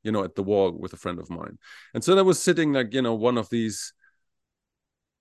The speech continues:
I think you would call them bar ho-, ho-, hoes, you know, just a girl, you know, just waiting for a parade of guys coming in, you know, tattooed to the max, and kind of,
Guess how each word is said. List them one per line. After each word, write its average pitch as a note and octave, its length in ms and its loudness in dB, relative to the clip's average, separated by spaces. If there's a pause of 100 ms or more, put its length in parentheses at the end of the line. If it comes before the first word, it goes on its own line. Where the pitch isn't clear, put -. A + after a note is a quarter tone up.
(100)
I B2 160 -2
think A#2+ 260 -2
you A#2+ 80 -4
would A2 140 -4
call A2 200 0
them G2 160 -2
bar G#2+ 420 2
ho-, A2 400 0
ho-, A#2+ 360 4 (140)
hoes, C3+ 480 2 (340)
you C3+ 160 2
know, C3 260 4 (220)
just D#3 240 0
a D#3 220 8
girl, D3+ 680 6 (280)
you E3 80 0
know, E3+ 120 8
just E3 340 0 (100)
waiting D3+ 560 4
for C3+ 560 4 (400)
a C3 80 -6
parade C#3+ 520 4
of C3 180 -2
guys C3 460 2
coming C#3 360 0
in, C3+ 380 0 (460)
you C3+ 100 -2
know, B2+ 180 4
tattooed C#3+ 680 -2
to C#3 120 -6
the B2+ 100 0
max, C3 580 0 (640)
and B2+ 540 2
kind F3+ 240 0
of, F3+ 180 0